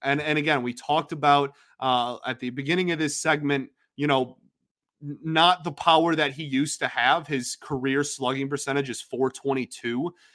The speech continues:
and he hasn't been above four oh eight since twenty nineteen. So I'm expecting around a four hundred slug, but keep that O B P up there. His career on base percentage is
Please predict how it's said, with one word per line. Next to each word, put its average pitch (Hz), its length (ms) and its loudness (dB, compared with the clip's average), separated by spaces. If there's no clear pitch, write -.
and 127 300 0
he 127 220 -4
hasn't 135 360 4
been 131 140 2
above 123 360 0
four 143 500 4
oh 131 320 2
eight 127 520 -6
since - 560 -4
twenty 143 300 2
nineteen. 131 500 -4
So 143 380 4
I'm 233 280 8
expecting 175 840 2
around 156 480 4
a 180 60 2
four 190 340 4
hundred 185 360 0
slug, 147 540 2
but 160 360 -4
keep 214 380 -2
that 180 280 4
O 170 180 4
B 165 180 -2
P 156 280 -2
up 135 260 0
there. 90 180 -6
His 165 200 -2
career 170 600 2
on 185 260 0
base 170 240 -2
percentage 143 520 -2
is 131 280 -4